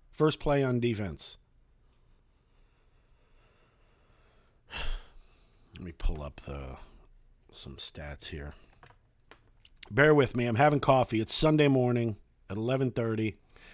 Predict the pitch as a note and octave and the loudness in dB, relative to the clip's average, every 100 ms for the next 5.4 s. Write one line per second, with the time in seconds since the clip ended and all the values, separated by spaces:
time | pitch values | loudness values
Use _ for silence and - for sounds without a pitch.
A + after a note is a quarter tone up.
0 | - B2 - F3 E3 C3 A#2+ B2+ B2+ - | -6 -4 2 4 4 4 2 2 0 0
1 | B2 A#2+ G#2+ - A2 G2+ G2+ G#2 A#2 B2 | -2 0 4 4 4 -6 -6 -2 2 2
2 | A2 A2+ A2+ A2 G#2 G#2 G2+ F#2 F2 G#2 | 2 0 0 -2 -2 -2 -2 -2 -4 -6
3 | - - G#2 G2 E2+ F2 F2+ F#2+ G2 F2 | -4 -4 -4 -4 -6 -6 -6 -6 -6 -8
4 | D#2 F2+ F2+ E2+ F2+ E2+ F#2+ G#2 A2 F#2+ | -6 -8 -8 -8 -8 -8 -6 -6 -4 -2
5 | A2 A2+ A2 | -2 -2 -4